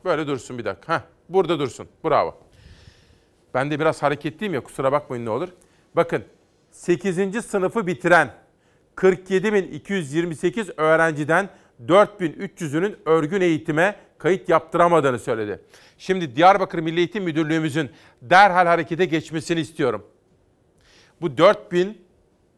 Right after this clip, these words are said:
çocuğumuzu, dört bin üç yüz çocuğumuzu bulmalı ve eğitime devam etmelerini sağlamalıyız. Dört bin üç yüz hayat, dört bin üç yüz gelecek, dört bin üç yüz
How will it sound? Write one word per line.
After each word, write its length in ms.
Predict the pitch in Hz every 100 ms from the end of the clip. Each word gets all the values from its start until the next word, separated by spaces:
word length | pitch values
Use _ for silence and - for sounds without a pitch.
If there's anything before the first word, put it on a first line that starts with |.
| _ _ _ _
çocuğumuzu, 640 | - 160 156 165 147 117
dört 380 | 147 185 - -
bin 300 | 170 190 - 185
üç 240 | 180 -
yüz 160 | 170 -
çocuğumuzu 680 | 165 139 156 143 120 123
bulmalı 480 | 143 160 151 170 196 - _
ve 260 | 147 180 180
eğitime 520 | 156 160 156 160 180 147
devam 280 | 151 180
etmelerini 360 | 156 156 147 175
sağlamalıyız. 720 | - 156 156 151 160 139 - - - _ _ - 117
Dört 280 | 185 190
bin 100 | 185
üç 260 | 147 180 -
yüz 160 | 202 -
hayat, 500 | 151 165 170 - - _ _ 120
dört 280 | 175 185 180
bin 120 | 143
üç 300 | - - -
yüz 340 | 190 185 - _ _ -
gelecek, 540 | 117 160 160 165 175 - - -
dört 260 | 160 185 180
bin 80 | 151
üç 180 | 156
yüz 120 | 208